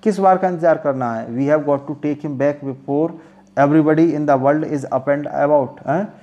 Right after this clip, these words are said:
कहने लगा कि, अ, ज-, इससे पहले कि सब जग जाएं और इधर उधर घूमने लगें, उससे पहले तो हमें घोड़ा वापस भी करना है। "I kicked into the muscles of the horse,"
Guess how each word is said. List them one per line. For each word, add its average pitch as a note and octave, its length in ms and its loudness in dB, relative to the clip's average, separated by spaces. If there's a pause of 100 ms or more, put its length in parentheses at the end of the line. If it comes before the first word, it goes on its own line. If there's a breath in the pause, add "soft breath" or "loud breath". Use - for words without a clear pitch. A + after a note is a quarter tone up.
(280 loud breath)
कहने C#3 120 0
लगा D3 200 6
कि, E3+ 340 -4
अ, B2+ 100 -2
ज-, A#2+ 160 -8
इससे C3+ 340 -4
पहले C#3 280 0
कि D3+ 120 -2
सब C#3+ 220 0
जग A#2+ 220 0
जाएं C#3 200 2
और C#3 80 2
इधर C#3 140 0
उधर C3+ 160 0
घूमने A#2 360 -2
लगें, C#3 280 0 (320 loud breath)
उससे A2+ 240 -4
पहले C#3+ 240 4
तो D#3 100 0
हमें D#3+ 180 2
घोड़ा D3+ 200 4
वापस D#3 360 2
भी F3 60 -6
करना F3 320 -2
है। G3 80 -10 (520 soft breath)
"I A#2 100 0
kicked B2+ 280 -4
into B2+ 200 -2
the B2+ 120 2
muscles A#2 340 0
of A#2 140 -4
the A#2 160 -4
horse," A#2 220 -4